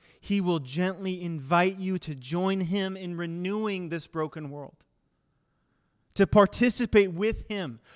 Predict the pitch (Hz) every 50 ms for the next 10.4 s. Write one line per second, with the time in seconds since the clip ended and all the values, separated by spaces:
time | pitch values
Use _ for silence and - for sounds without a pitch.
0 | - - - 214 240 277 277 - - 277 262 254 233 - - - _ _ _ _
1 | _ - - - - - 247 247 247 254 - - - - 226 226 - 202 220 226
2 | 247 - - 214 214 208 208 208 214 226 220 - 220 226 214 214 208 190 196 190
3 | - - - - 247 254 262 269 220 254 240 226 214 220 233 202 220 226 226 226
4 | 214 220 - - - 240 247 226 - - 190 156 - _ _ _ _ _ _ _
5 | _ _ _ _ _ _ _ _ _ _ _ _ _ _ _ _ _ _ _ _
6 | - 180 202 220 233 214 185 160 - - - - - 214 190 - 233 220 - -
7 | 262 269 285 285 247 247 262 262 247 233 240 247 247 247 240 254 254 - 240 208
8 | 180 226 247 240 - - 240 262 285 330 339 277 - - 208 196 185 202 233 220
9 | 208 - - 226 233 233 233 - 233 220 190 233 247 202 - - - 240 233 233
10 | 240 226 190 226 214 214 -